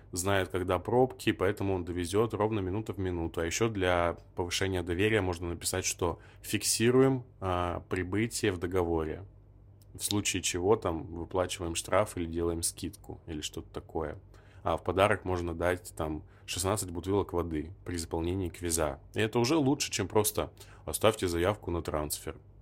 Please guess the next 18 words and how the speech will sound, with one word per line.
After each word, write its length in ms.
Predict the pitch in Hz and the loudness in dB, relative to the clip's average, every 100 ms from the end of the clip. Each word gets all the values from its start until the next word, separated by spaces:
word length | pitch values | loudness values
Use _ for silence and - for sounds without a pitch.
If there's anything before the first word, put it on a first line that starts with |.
| - | -8
А 260 | 87 80 76 | -2 0 0
квизы 340 | - 98 101 | -2 -4 0
намного 360 | 110 98 101 98 | 0 2 2 2
интереснее, 520 | 95 110 139 143 113 | 2 2 2 2 0
более 300 | 90 104 104 | 2 4 4
вовлекают, 640 | 90 85 87 120 131 90 - | 4 2 0 6 8 6 2
чем 460 | - 90 87 82 | -2 0 0 -2
обычная 480 | 90 85 92 - 82 | -2 -2 -2 -2 -4
форма, 400 | 82 110 117 98 | 0 2 2 2
поэтому 500 | - 95 - 92 87 - - - - - | 0 0 0 -2 -2 -6 -18 -18 -16 -8
экспериментируйте 880 | - - 95 98 104 123 107 - 87 | -4 0 0 2 2 4 4 0 -2
и 20 | |
пробуйте 400 | 101 95 92 - | 0 2 0 -2
то 160 | 98 | 0
и 40 | 92 | 2
другое, 400 | 92 87 110 110 | 0 0 2 4
убедитесь 640 | 85 82 92 95 95 - - | 2 -2 -6 -4 -2 -2 -2
самостоятельно. 920 | - 87 - 92 78 - 76 - | -4 -2 -2 0 0 -2 -8 -12